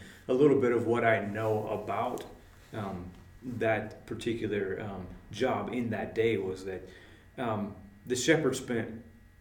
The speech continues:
every day, all day long, with his sheep, whether he was singing to himself or whether he was talking to his sheep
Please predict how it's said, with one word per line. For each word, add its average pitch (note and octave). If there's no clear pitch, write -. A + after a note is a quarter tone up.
every C#3+
day, F2+
all C#3+
day B2+
long, F#2+
with A2
his G2+
sheep, A2
whether A#2
he A#2+
was A2+
singing C#3
to C3
himself C3
or A2+
whether A2
he A2
was G#2
talking B2+
to A2+
his A2+
sheep A2+